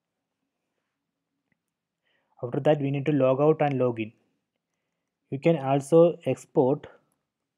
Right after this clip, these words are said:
path from path directly here.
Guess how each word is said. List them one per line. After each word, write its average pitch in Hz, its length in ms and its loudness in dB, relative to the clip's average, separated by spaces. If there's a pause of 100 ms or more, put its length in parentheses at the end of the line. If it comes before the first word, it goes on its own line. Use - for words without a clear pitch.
(240)
path 135 280 0 (180)
from 139 400 -6 (840)
path 131 240 2
directly 135 520 0
here. 120 340 -6